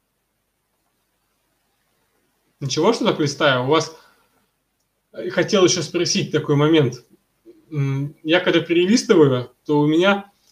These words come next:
фотография долю секунды загружается, такой, как, как щелчок,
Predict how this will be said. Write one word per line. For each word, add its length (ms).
фотография 560
долю 240
секунды 380
загружается, 720
такой, 420
как, 160
как 220
щелчок, 640